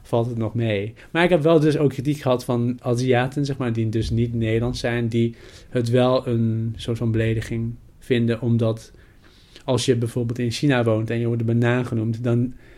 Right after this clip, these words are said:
bedoelen ze eigenlijk, "Oh ja, maar je bent zo verwesterd dat je hier niet meer past," of zo. Terwijl ik het juist gebruik van, "Ik wil juist hier wel bij passen, maar mensen zien me niet zo." Dus dan, vandaar dus een banaan. Dus ja.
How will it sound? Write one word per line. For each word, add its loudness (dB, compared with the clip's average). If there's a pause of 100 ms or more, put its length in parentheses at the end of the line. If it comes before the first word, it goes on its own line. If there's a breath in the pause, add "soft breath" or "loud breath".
(220 soft breath)
bedoelen 2
ze 0
eigenlijk, -2
"Oh -2
ja, 2
maar 2
je 2
bent 0
zo 4 (140 loud breath)
verwesterd 2
dat 0
je -4
hier 2
niet 2
meer 0
past," 0
of -6
zo. -4 (420 soft breath)
Terwijl 4
ik 2
het 0
juist 4
gebruik 2
van, -2 (140)
"Ik -6 (800 soft breath)
wil 4
juist 2
hier 0
wel 4
bij 2
passen, -2
maar 2
mensen 0
zien 2
me 2
niet -4
zo." -4
Dus -2
dan, -4
vandaar -2
dus -6
een -4
banaan. -2 (560 soft breath)
Dus -20
ja. -6